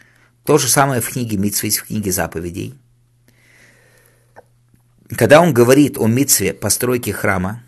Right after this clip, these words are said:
что нам приказано построить, э, храм для Всевышнего, и как написано, «И сделайте мне мигдаш», и добавляет, что три мицвы были приказаны еврейскому народу во время входа их в землю Израиля, поставить на них царя, построить храм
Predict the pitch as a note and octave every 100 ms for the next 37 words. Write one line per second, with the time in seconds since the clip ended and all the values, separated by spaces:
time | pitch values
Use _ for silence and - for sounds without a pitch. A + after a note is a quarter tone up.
0 | _ _ _ - - G#2+ B2 A#2+ A2 A#2+
1 | A#2 A2 F#2 F#2 F#2 A2+ A#2+ G2+ - -
2 | _ _ _ _ _ _ _ _ - F2
3 | E2+ - G#2 G2+ - - D#2 E2 - G#2+
4 | B2+ D#3 _ _ _ _ _ _ _ _
5 | _ _ _ - - A#2 - F#2 C3 A#2
6 | G#2+ F#2 A2 A#2 G#2 G2 G2 G2 F#2 F#2+
7 | F2+ A2+ - B2 C3 D3 F3 A3+ - -
8 | - _ _ _ _ _ - - G#2+ C#3+
9 | E3 E3 D#3 B2+ A#2+ A2 A2+ - B2+ A#2+
10 | G#2+ G#2+ A2 - A2 A2+ A#2+ G#2 G2 G2
11 | G#2 G#2 F#2 - G#2 F#2+ F#2 F#2+ F2+ E2+
12 | A2 D3+ C#3+ A2+ G#2 - - A2 G2+ D#2+
13 | F#2 - A2 C#3 C#3+ D3 - F#2 - -
14 | C3 C#3 C#3+